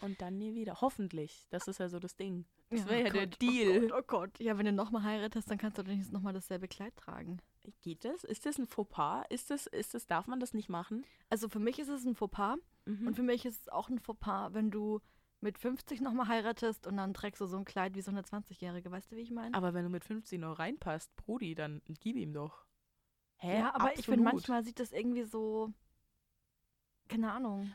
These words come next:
Speaker 1: Wobei man auch dazu sagen muss, dass die Leute, die jetzt fünfzig werden, auch immer noch jünger aussehen. Einfach, weiß ich nicht warum. Ich glaub, bessere Hygiene im Sinne von mehr eincremen, ähm,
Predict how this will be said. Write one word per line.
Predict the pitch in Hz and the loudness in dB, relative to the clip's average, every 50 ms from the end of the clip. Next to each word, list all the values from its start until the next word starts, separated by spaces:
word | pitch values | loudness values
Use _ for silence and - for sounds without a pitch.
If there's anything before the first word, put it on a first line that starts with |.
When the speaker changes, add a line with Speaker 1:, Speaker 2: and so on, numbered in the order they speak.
| - | -4
Speaker 1:
Wobei | - 190 190 208 202 | -2 0 4 4 6
man | 214 254 247 247 | 6 6 4 4
auch | 254 - | 2 2
dazu | - 269 - - - 262 | 0 -2 0 0 -2 2
sagen | 247 254 247 247 247 240 | 2 2 2 2 0 0
muss, | 240 262 285 - | 0 0 -2 0
dass | - 233 226 - | 0 0 0 2
die | - - | 0 2
Leute, | 226 233 233 233 233 | 2 4 4 2 0
die | 226 - 220 | 0 2 2
jetzt | 214 208 - - | 2 0 0 -2
fünfzig | - 233 - - - 226 - - | -2 -2 -2 -4 -10 -10 -4 -2
werden, | 185 180 190 226 233 | 0 0 2 2 0
auch | 202 202 - | 0 0 0
immer | 214 226 220 226 220 - | 0 2 2 0 0 0
noch | 208 208 208 202 - | 0 0 0 0 -2
jünger | - - 226 226 220 202 - | -2 -2 0 0 2 0 0
aussehen. | - 220 226 - - - 156 156 156 156 151 | 0 0 0 -2 -2 -6 -4 -4 -4 -4 -6
Einfach, | - - - 175 - - 175 175 - | -6 -6 -6 -6 -4 -4 -6 -2 2
weiß | 170 180 202 180 | 2 2 2 2
ich | 165 - | -2 -4
nicht | 160 - - | -6 -4 -2
warum. | 151 151 156 156 156 | -2 -2 0 -2 -2
Ich | 151 160 | -4 -6
glaub, | - - 170 175 - | -2 -2 -2 -2 0
bessere | - 180 - - 175 170 175 170 170 | -2 -4 -2 -2 -2 0 0 -2 0
Hygiene | 180 185 175 - - 190 208 214 208 196 - | -2 -4 -4 -2 -2 0 2 2 0 0 0
im | 175 175 170 170 170 165 | 0 -2 -2 -2 -2 0
Sinne | 170 180 180 180 180 | 0 0 0 0 -2
von | - - 170 165 165 165 - - | -2 -4 -2 -2 0 -2 -4 -6
mehr | - - 170 170 170 160 - | -6 -4 -2 0 -2 -2 -2
eincremen, | - 175 202 220 - - - 214 208 202 208 208 202 - - - - - - - _ - | -2 -2 -2 -2 -2 -2 -2 0 0 2 0 0 -2 -4 -8 -18 -20 -20 -20 -20 _ -6
ähm, | - 101 98 180 170 - 78 | -2 0 0 0 0 -2 -2